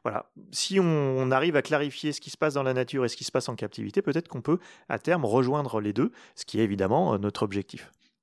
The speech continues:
Voilà. Et donc les conclusions provisoires, c'est que on a retrouvé des tritons alpestres bosniaques, donc de la sous-espèce Reiseri, à proximité du lac, mais plus dans le lac. Donc a priori,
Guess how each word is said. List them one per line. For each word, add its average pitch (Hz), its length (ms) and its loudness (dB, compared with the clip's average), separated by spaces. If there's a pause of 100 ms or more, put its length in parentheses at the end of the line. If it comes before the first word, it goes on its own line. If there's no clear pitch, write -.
Voilà. - 180 -8 (240)
Et - 20 -4
donc 127 180 0
les 143 80 4
conclusions 135 440 0
provisoires, 123 520 0
c'est - 140 -8
que 117 220 0 (240)
on 117 160 0
a 190 80 6
retrouvé 156 520 2
des 127 120 0
tritons 120 320 -2
alpestres 117 460 -2 (420)
bosniaques, 117 640 -2 (320)
donc 101 180 -10
de 92 80 -12
la 104 220 -8
sous-espèce 113 480 -2
Reiseri, 123 480 2 (320)
à - 160 -4
proximité 170 520 2
du 139 120 2
lac, 139 180 0
mais 107 120 -10
plus - 200 -6
dans 110 140 -2
le - 80 -2
lac. - 340 -2 (560)
Donc 120 220 -8
a 120 60 -2
priori, 143 380 2